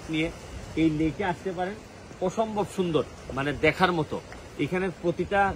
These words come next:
জিনিসই আমার কাছে মনে হয় যে ছবি আঁকা, ছবি যেভাবে আঁকে সুন্দর, এরকম সুন্দর জায়গা। অনেক ঠান্ডা, এই কারণে হয়তো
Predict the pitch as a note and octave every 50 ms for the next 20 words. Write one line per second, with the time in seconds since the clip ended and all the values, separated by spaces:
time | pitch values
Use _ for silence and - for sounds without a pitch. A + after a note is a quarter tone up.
0 | D#3 C3+ A2+ C#3+ F3 F#3 G3 F3+ - G3 D#3 D3 D#3 E3 D#3+ E3+ D#3+ F#3 F3 E3+
1 | E3+ E3+ E3+ E3 D#3 E3 - - - - E3+ D#3 F3 F#3+ F3 E3 - D#3 C#3+ B2+
2 | - - - - - - C#3+ B2+ B2 - - - E3+ E3 D3 F#3 G3 E3+ F#3+ F#3
3 | E3+ E3 D3+ E3+ E3+ D#3 D3+ - F3 D#3+ - - D#3+ D#3 D3+ F#3 G3+ - - -
4 | - - - - - - D#3 D#3 D#3+ D3+ - D3 C#3 - - F3 E3+ D#3+ D#3+ C3+
5 | A#2+ D3 C#3 B2+ A#2+ B2 B2 C3 C#3 E3 E3+ - - - E3+ E3 D#3+ D#3 E3+ E3
6 | D#3 B2 - D3+ C#3 D3 C#3+ C#3+ D3 C#3+ - - D3+